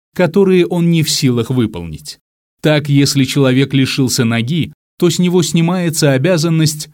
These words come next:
мыть её при омовении. Если человек не имеет возможности совершить полное омовение после осквернения, или если он не в состоянии совершать молитву стоя, совершать поясной поклон и так далее, то он освобождается от этих обязанностей.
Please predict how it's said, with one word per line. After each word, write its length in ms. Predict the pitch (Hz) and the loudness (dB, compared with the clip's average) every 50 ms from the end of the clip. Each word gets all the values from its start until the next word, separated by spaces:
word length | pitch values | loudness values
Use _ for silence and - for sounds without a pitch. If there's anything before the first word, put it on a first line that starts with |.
| _ _ | _ _
мыть 380 | - 139 143 165 185 175 - - | 0 2 2 2 2 0 -2 0
её 360 | 151 156 151 147 143 139 135 | 0 2 4 4 4 2 2
при 160 | 135 131 131 | 2 0 0
омовении. 720 | 127 127 127 123 123 113 104 95 87 85 78 69 64 - _ _ _ _ _ _ _ _ _ | 2 2 0 0 0 -2 -4 -6 -6 -8 -10 -12 -16 -18 _ _ _ _ _ _ _ _ _
Если 380 | - 135 147 170 160 - 170 160 | -2 0 2 2 0 0 -2 -2
человек 500 | 156 - 165 160 156 156 165 165 156 - | 0 0 2 2 4 4 2 2 2 0
не 180 | 160 156 156 156 | 2 2 4 4
имеет 340 | 160 170 175 165 160 151 151 | 2 2 2 0 0 0 2
возможности 720 | 151 151 143 147 151 160 170 165 139 143 131 - - 147 | 2 2 2 2 2 2 2 2 2 0 -2 0 -2 -4
совершить 600 | 139 - 147 139 143 143 143 - 151 143 143 147 | -2 0 0 0 0 0 0 0 -2 -2 -2 -2
полное 440 | - 156 151 147 143 139 135 135 131 | 0 2 4 4 4 4 4 4 2
омовение 580 | 131 135 131 131 123 139 143 139 135 123 120 | 2 2 2 2 2 2 2 2 2 0 0
после 380 | 110 - 135 127 127 135 131 123 | 0 0 -2 -2 0 0 0 0
осквернения, 800 | 120 - - 135 127 123 113 120 143 151 147 143 143 135 131 127 120 - _ _ _ _ _ | -2 -4 -4 -2 -2 -2 0 0 0 2 2 4 4 4 2 2 -2 -6 _ _ _ _ _
или 240 | 156 160 156 156 160 | -2 0 2 2 2
если 380 | 160 170 170 156 - 170 165 | 2 2 2 0 2 0 0
он 160 | 160 160 165 | 2 2 2
не 80 | 165 160 | 0 0
в 80 | 151 - | -2 -2
состоянии 640 | - 151 - 151 175 170 170 180 175 170 170 165 | -2 -4 -2 0 0 2 2 2 0 0 0 0
совершать 580 | 151 - 170 160 160 156 151 - 165 156 151 151 | 2 2 2 2 2 0 0 0 0 0 2 2
молитву 440 | 151 147 143 139 135 131 127 123 | 2 4 4 2 0 0 -2 -4
стоя, 520 | 123 - - - 147 147 165 160 156 151 143 - _ _ _ _ | -4 -4 -4 -2 0 0 2 2 2 0 0 -4 _ _ _ _
совершать 640 | - - 165 151 156 160 156 156 175 170 160 156 - | -2 0 2 4 4 2 2 0 0 -2 -2 -2 0
поясной 480 | 165 156 156 151 151 - 156 151 151 | 2 2 2 2 2 2 2 2 2
поклон 480 | 147 151 147 143 143 - 143 143 139 123 | 2 2 0 0 0 2 2 2 2 2
и 140 | 127 - 131 | 0 -2 -6
так 260 | 117 127 117 107 104 | -4 -4 -4 -4 -4
далее, 460 | 107 143 170 180 175 170 170 160 147 147 _ _ _ _ _ - | -4 -2 -2 0 0 2 0 0 -2 -4 _ _ _ _ _ 0
то 160 | 202 190 190 | 2 2 4
он 180 | 190 190 190 - - | 2 0 -2 -2 -2
освобождается 1080 | 165 151 - 156 160 156 151 147 139 120 123 123 117 104 90 87 - - - 110 101 | -2 -2 0 0 2 2 2 2 2 0 -2 -2 -2 -2 -4 -6 -6 -6 -4 -4 -4
от 100 | 98 - | -4 -4
этих 280 | 107 104 - 123 - | -6 -6 -6 -6 -4
обязанностей. 800 | 147 143 143 135 117 92 87 85 80 80 78 - - - - 55 | -2 -2 0 0 -2 -2 -6 -10 -10 -12 -14 -14 -16 -16 -18 -18